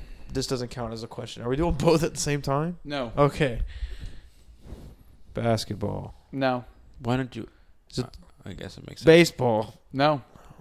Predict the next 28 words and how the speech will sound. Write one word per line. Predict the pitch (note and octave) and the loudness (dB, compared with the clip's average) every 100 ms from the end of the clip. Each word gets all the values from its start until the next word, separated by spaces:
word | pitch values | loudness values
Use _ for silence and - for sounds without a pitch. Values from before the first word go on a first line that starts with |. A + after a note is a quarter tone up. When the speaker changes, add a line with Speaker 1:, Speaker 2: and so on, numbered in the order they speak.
| - | -20
Speaker 1:
Uh, | A#1+ B1+ C2 A#1 B1+ G1+ - - - | -16 -14 -14 -14 -14 -16 -20 -20 -14
you | B2+ | -4
don't | C3+ A2 | -2 -2
know | G#2+ | -6
any | G#2 | -8
hockey | G#2+ G#2+ G#2+ | -10 -12 -12
players. | A2+ A2+ A2+ A#2 - - _ - - | -10 -8 -6 -8 -10 -20 _ -20 -18
Is | B2+ | -10
it | A#2 | -6
hockey? | A#2 A#2 - C3 C3+ - | -4 -4 -2 -4 -4 -10
Speaker 2:
No. | C3+ D3 D#3 A#2+ - | 0 4 4 0 -10
Speaker 3:
Oh, | G#2 F#2+ | -10 -10
thank | - - F2 - | -12 -14 -14 -14
God. | G1+ G1+ G2+ - - _ - - - - - C3 | -12 -12 -16 -20 -20 _ -20 -20 -20 -20 -20 -14
Speaker 1:
Oh, | A#2 A2+ | -12 -12
well. | G#2+ A2 A#2 - - | -12 -14 -14 -18 -18
Okay. | - G2 | -2 2
Speaker 3:
Olympics. | G#2 A2 A#2 G2 - - - - - - - | 6 6 6 2 0 -10 -14 -20 -20 -20 -4
Speaker 2:
Yes. | C3 B2+ - - - - - - - | 2 2 0 -12 -20 -20 -20 -20 -16
Speaker 1:
Well, | A#2+ B2+ | -12 -8
Speaker 3:
Okay. | F2 E2+ D2 G2 A2 - - - G#2+ | -6 -4 -6 -12 -18 -20 -20 -20 -14
Speaker 1:
I'm | A#2+ B2+ B2 - | -10 -10 -12 -14
checked | A2+ G#2 - | -16 -14 -14
out. | - - _ - - - | -14 -16 _ -20 -20 -14
Speaker 3:
Summer. | - G#2 G2+ F2 F#2 _ _ _ _ _ _ _ _ | -6 -4 -2 -2 -4 _ _ _ _ _ _ _ _
Speaker 2:
Yes. | B2+ A2+ - - - - | 0 0 -4 -16 -18 -12
That's | - B2 | -6 -6
six. | - B2+ A2+ - | -2 -2 -2 -8